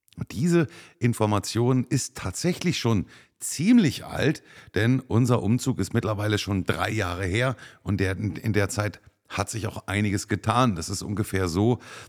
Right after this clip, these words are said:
als würdest du jetzt eine Podcast-Folge von vor drei Jahren hören, wo dir jemand sagt, der Spritpreis liegt bei dreiundachtzig Cent pro Liter Diesel und du fährst zur Tankstelle und wunderst dich, dass es eins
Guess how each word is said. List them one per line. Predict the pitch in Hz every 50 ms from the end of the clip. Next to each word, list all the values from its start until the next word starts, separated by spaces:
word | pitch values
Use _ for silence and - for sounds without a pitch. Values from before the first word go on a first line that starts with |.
| - _ -
als | 98 104 - - -
würdest | 92 101 104 - - 107
du |
jetzt | 101 90 95 101 - - - - _
eine | - 92 90 -
Podcast-Folge | - - - 101 - - - - 101 - - - - - 92 92 85 92
von | - - 90 85 82
vor | - - 85 80
drei | - - 82 80 80
Jahren | 85 85 90 98 104 104 104 95
hören, | 92 101 98 92 101 92 - - - - _ _ _ _
wo | - 104
dir | 110 110 104 101
jemand | 85 101 90 90 90 85 80
sagt, | - 90 87 85 92 - - - - - - _ _ -
der | 80
Spritpreis | 76 - - - 80 - _ - - 73 78 80 82 - - - _ - - _ -
liegt | 80 82 85 82 76 - - - -
bei | - 90 78 76 78 78 - - - _ _ _ _ -
dreiundachtzig | - 78 80 80 80 82 71 71 73 - - - 82 -
Cent | - - 82 78 76 - - -
pro | 80 - 76 71 73 69 65 -
Liter | - 73 76 76 71 - 76 76
Diesel | 71 82 120 143 131 131 110 85
und | 82 95
du | 92 87
fährst | - 98 92 -
zur | - 95
Tankstelle | - 95 95 95 - - - 110 101 98 - - - - - - - -
und | - - 95 76
wunderst | 87 101 98 98 92 82 - -
dich, | 90 82
dass | - - 82 78
es | 87 85 76 -
eins | - - 69 73 78 - - -